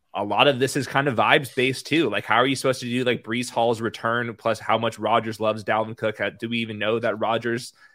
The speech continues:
uh, that Breece Hall even exists in Rodgers' mind? He, was he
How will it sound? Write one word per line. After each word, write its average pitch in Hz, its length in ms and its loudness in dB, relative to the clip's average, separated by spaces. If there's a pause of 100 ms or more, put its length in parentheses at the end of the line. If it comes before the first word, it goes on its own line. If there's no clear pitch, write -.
(240)
uh, 110 340 2 (240)
that 107 280 -2
Breece 120 200 -4
Hall 117 180 4
even 113 160 -2
exists 110 360 -6
in 131 120 -4
Rodgers' 127 340 2
mind? 135 240 0
He, 113 160 -6 (100)
was 117 120 -2
he 113 100 -6